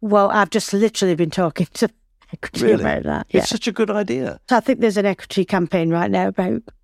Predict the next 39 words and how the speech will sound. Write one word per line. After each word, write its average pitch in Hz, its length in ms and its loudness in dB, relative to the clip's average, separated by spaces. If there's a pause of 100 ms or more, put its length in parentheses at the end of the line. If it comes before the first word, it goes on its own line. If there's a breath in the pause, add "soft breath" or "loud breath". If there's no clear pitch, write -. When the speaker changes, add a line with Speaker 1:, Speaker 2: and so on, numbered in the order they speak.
(260)
Speaker 1:
about 208 340 2
vetting 185 600 0 (140)
digs 185 340 0
as 170 100 -4
well, 190 280 4
because 175 300 -2
some 202 220 0
of 185 60 -2
the 185 80 0
digs 175 400 -2 (220)
need 220 220 2
to - 80 -10
be 175 80 2
vetted 175 380 0
for - 180 -4
actors, - 480 -4
Speaker 2:
Yeah, 98 120 4
Speaker 1:
you 78 120 0
know. 165 160 2
Speaker 2:
quite. - 220 -4 (300)
Yeah. 82 180 0
Speaker 1:
And 320 100 4
also - 240 2
for - 160 -4
a 170 40 0
s-, - 260 -8
technical 170 640 -2
career. 156 260 0
I 160 40 2
mean, 196 160 2
I 185 100 2
know 185 200 2 (640)
somebody 160 360 0
I 143 80 0
noticed 143 340 0
recently 156 320 -2
was 147 140 -2
told 151 300 -2
that - 160 -6